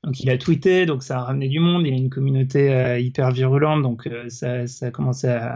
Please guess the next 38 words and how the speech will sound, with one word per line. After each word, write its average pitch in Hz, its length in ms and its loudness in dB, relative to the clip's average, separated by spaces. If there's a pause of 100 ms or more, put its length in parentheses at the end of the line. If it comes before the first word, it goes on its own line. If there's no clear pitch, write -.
à 123 60 -8
prendre 127 260 0
de 123 60 -2
l'ampleur. 170 540 2 (500)
Euh, 123 460 0 (160)
et, 131 340 2
euh, 123 140 -2
et 123 300 -2 (440)
tout 170 80 4
le 165 60 6
monde 170 160 4
petit 156 260 -4
à 147 60 2
petit 139 200 -8
s'est 135 160 -6
mis 135 220 -2
à, 113 240 -6 (500)
s'est - 220 -2
mis 135 180 6
à 123 100 4
tweeter. 185 520 4
Il 156 60 0
s'est 135 140 -8
retrouvé 135 360 -6
en, 127 120 -2 (460)
en 120 560 -8
trending 131 420 4
topic, 151 480 0
euh, 123 220 0
pre-, - 260 -10
euh, 131 720 -4
numéro 127 400 6
un 139 100 4
des, 131 320 6
des 127 180 -2
trending 131 360 0
topics 131 300 -2
France. - 400 -2